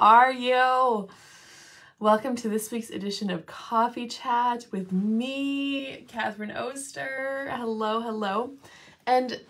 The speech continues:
these coffee chats, if you're watching live, you'll know this. They happen on Friday morning. And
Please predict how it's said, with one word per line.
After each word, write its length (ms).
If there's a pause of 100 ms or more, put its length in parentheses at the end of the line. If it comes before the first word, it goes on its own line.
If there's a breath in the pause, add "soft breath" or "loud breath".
these 160
coffee 380
chats, 400
if 160
you're 100
watching 380
live, 480
you'll 280
know 280
this. 560
They 200
happen 300
on 160
Friday 360
morning. 560 (680 loud breath)
And 480